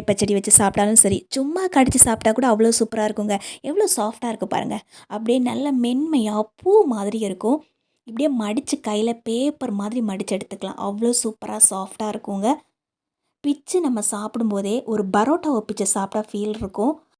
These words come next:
வீட்ல இருக்கக்கூடிய யாராவது சொரக்காவே பிடிக்காது அப்படின்னு சொல்றாங்கன்னா, ஒரு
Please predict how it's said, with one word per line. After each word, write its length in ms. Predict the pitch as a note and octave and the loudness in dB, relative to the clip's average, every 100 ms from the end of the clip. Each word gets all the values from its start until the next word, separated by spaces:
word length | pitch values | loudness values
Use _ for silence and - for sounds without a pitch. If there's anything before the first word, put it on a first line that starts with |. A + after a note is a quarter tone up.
| _ _ _ _ _ - | _ _ _ _ _ 2
வீட்ல 340 | B3 F#4 G4 | 8 8 8
இருக்கக்கூடிய 380 | F4 C4+ C4 B3 A3+ G3+ | 6 6 8 8 8 6
யாராவது 440 | G3 A3+ G#3+ G3+ A#3 - | 4 4 4 4 2 2
சொரக்காவே 520 | A3+ A3 C4+ C4+ A3+ D4+ C#4 | 2 0 0 0 2 2 2
பிடிக்காது 480 | B3 B3+ B3 A#3 G3+ G#3 | 0 0 -2 0 -2 2
அப்படின்னு 280 | G3+ G3+ B3 | 4 6 4
சொல்றாங்கன்னா, 580 | G3+ G3 A3+ A#3 G3 F3+ F#3 C4+ - B3+ | 4 4 6 6 4 2 0 -2 0 4
ஒரு 140 | F4 | 4